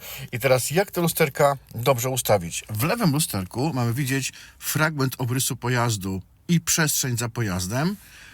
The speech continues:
W prawym lusterku mamy widzieć fragment obrysu pojazdu i przestrzeń za pojazdem. Poprawimy prawe lusterko, trochę jest źle ustawione. Włączamy zapłon. I teraz kręcimy selektorkiem tak, żeby było, żeby było widać kawałeczek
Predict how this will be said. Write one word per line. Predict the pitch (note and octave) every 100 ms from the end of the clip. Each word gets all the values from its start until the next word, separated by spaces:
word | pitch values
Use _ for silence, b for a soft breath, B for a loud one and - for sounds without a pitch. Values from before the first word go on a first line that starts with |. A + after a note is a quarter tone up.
| B
W | - -
prawym | - C3+ F3+ F#3+ C3
lusterku | C#3 - A#2 G2+ - A#2 D3+ -
mamy | C3+ B2
widzieć | A#2+ B2 B2+ B2 - B B -
fragment | - C#3+ E3 C#3 C3+ -
obrysu | A2+ B2+ B2+
pojazdu | A#2 B2+ B2+ A#2+ A#2 G2 -
i | D3+
przestrzeń | - C3+ B2 C3
za | A2+
pojazdem. | G#2 G#2+ F2+ F#2+ C3 F3+ B B B B B -
Poprawimy | C3+ A#2+ C3+ D3
prawe | A2+ C3 B2
lusterko, | C3 C#3 A2+
trochę | G2+ C3+
jest | A#2+ A2
źle | B2+
ustawione. | A#2+ - G#2+ F#2+ A#2 D#3+ -
Włączamy | C3+ B2+ A2+ G2+
zapłon. | G2 - D#3+ A3+ B B B B B B B - -
I |
teraz | D3 F3 D#3+ D#3+
kręcimy | - D#3+ D#3 F3 D#3 D3+
selektorkiem | C3+ B2+ - D3+ C#3+ A#2+
tak, | A2+ B2 C#3+ F#3+ B B
żeby | C3+ B2+ B2
było, | C3+ C3 C3
żeby | D3 C#3+
było | D3+ C#3
widać | A#2 D#3 C#3+ C#3+ -
kawałeczek | - C3 B2 D#3 D3+ D#3